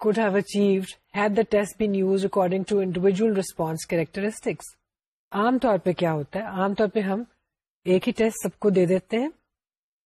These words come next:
بہت سے ٹیسٹ ٹیکرز جو ہیں وہ اپنے آئٹمز اپنی فیسلٹی کے ساتھ کرتے جاتے ہیں اور جس لیول تک وہ کر سکتے ہیں کرتے ہیں۔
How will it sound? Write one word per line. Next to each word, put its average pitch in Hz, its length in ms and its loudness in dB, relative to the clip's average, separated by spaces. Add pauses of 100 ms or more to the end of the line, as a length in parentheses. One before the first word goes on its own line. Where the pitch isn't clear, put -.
(440)
بہت 262 240 -2
سے 339 80 2
ٹیسٹ 254 340 0
ٹیکرز 247 360 2
جو 226 80 4
ہیں 285 120 2
وہ 208 220 2
اپنے 180 280 0
آئٹمز 180 380 0
اپنی 185 200 -2
فیسلٹی 165 480 -6
کے 208 80 -2
ساتھ 170 400 -6
کرتے 180 280 -2
جاتے 175 300 0
ہیں 220 60 2
اور 202 60 -2
جس 226 240 -4
لیول 220 220 2
تک - 140 -4
وہ 208 100 -2
کر 185 140 -4
سکتے 170 400 -8
ہیں 180 80 -6
کرتے 160 400 -8
ہیں۔ 156 100 -10